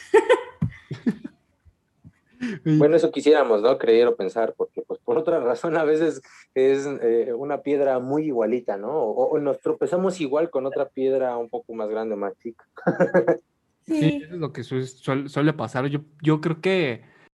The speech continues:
Speaker 3: cuando estamos en una relación tóxica, no se da cuenta, o sea, como estás tan adentro y tan
Speaker 1: Exacto.
Speaker 3: tan comprometido con, con la relación,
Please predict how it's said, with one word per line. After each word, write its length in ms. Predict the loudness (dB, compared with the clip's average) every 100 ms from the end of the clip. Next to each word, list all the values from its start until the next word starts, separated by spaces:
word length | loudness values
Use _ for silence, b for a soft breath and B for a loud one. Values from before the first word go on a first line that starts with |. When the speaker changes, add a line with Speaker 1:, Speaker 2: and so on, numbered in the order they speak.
| _
Speaker 3:
cuando 680 | -2 0 2 2 2 2 2
estamos 460 | 0 2 2 2 2
en 120 | 2
una 200 | 4 4
relación 600 | 2 -2 -4 0 2 2
tóxica, 880 | 0 -2 -2 -6 -2 0 0 -4 _ _ _
no 220 | 0 2 2
se 240 | 0 0
da 220 | 2 0
cuenta, 500 | -2 -2 0 -2 -6
o 40 | -8
sea, 140 | -10
como 200 | -6 -6
estás 320 | -4 -2 -4
tan 240 | 0 0 0
adentro 640 | -2 -2 -2 -2 0 0
y 260 | -2 -6 _ _ -10
tan 260 | -6 -4 -4 -4
Speaker 1:
Exacto. 560 | -4 -4 -6 -14 -16 _ _ _ -2
Speaker 3:
tan 200 | -2 2
comprometido 1000 | 2 2 0 0 -2 -2 2 2 2 0
con, 240 | -4 -4
con 200 | -6 -6
la 100 | -4
relación, 760 | -4 -4 -4 -6 -6 -4 -4